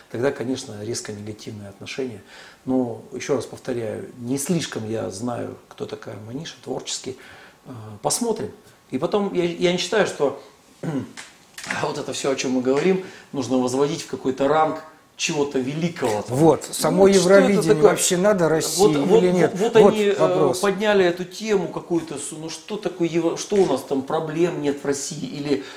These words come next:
Speaker 1: каких-то чаяний, радостей нет, помимо этого Евровидения? Ну, проходят соревнования где-то там, я не знаю, по фигурному катанию, там, по М М А, по боксу. Ну, ради бога, да, показали их на раз по канале, да,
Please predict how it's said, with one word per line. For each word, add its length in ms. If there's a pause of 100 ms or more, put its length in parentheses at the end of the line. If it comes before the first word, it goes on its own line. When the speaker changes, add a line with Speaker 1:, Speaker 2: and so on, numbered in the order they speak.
(120)
Speaker 1:
каких-то 400
чаяний, 540
радостей 500
нет, 280
помимо 340
этого 240
Евровидения? 760 (460)
Ну, 280
проходят 480
соревнования 640
где-то 240
там, 120
я 80
не 80
знаю, 240
по 760
фигурному 460
катанию, 580
там, 180
по 400 (160)
М 180
М 200
А, 240 (380)
по 120
боксу. 560 (280)
Ну, 200
ради 160
бога, 320
да, 80
показали 600
их 120
на 460
раз 300
по 60
канале, 340
да, 360